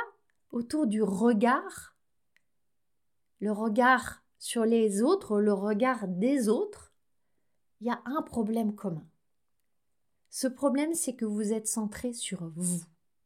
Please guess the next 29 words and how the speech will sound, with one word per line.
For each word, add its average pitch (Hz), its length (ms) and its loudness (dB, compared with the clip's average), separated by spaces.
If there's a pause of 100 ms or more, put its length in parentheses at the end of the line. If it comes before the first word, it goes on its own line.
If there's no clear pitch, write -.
(340)
Vous 196 640 0 (880)
et 214 80 -4
votre 202 280 -6
rapport 196 540 -4
aux 175 180 -6
autres. - 380 -16 (1300)
Vous 240 400 0
et 233 100 -4
les 202 160 2
résultats 196 460 -4
que 185 80 -8
vous 180 220 -8
obtenez. 170 520 -10 (400)
Vous 233 280 0
et 240 100 2
vos 208 180 2
likes, 156 420 -8 (120)
vous 269 220 -2
et 233 120 0
vos 208 240 0
j'aime, 175 380 -6 (460)
vous 226 240 4
et 294 60 4
ce - 80 -8
qu'on 233 140 -2
va 208 140 0
penser 202 380 -2
de 170 120 -6
vous. 165 160 -10